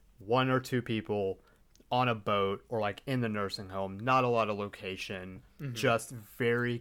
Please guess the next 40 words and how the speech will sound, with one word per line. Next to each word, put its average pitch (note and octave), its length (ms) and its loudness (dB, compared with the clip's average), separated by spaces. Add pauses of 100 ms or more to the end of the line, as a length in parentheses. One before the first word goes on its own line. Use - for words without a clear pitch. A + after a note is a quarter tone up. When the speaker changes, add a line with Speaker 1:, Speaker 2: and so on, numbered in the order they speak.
Speaker 1:
character-oriented, G#2 1120 -6
which G#2 180 -10
you G2+ 80 -8
have G2+ 300 -4
to G#2 80 -10
be G2 160 -8
in G2 80 -6
a G2 60 -8
short G2+ 300 -8
film. A2 440 -6
Speaker 2:
Right. A2 340 -4
Speaker 1:
So G#2 640 2 (1200)
that B2 280 10
I'm G#2 160 2
really G2 300 -2
excited F2+ 400 -10
for. G#2+ 200 -10
Like, A2 140 -2
I B2 80 2
couldn't C3 260 4
wait G2+ 180 -2
to F#2+ 100 -8
show F#2+ 160 -6
you F2 160 -8
that F2+ 180 -12
trailer - 300 -10
Speaker 2:
Yeah, A2+ 100 -2
Speaker 1:
'cause B2 140 4
it B2 40 2
Speaker 2:
it's B2+ 80 -2
Speaker 1:
was C#3+ 200 2
just B2+ 460 2
a G#2+ 280 -4 (720)
wild A2 640 6
trailer. F#2 600 -8
Speaker 2:
In E3+ 100 -4
the, F3+ 180 -2
it's C3+ 140 0
actually, D3 320 2
like, A2+ 260 -2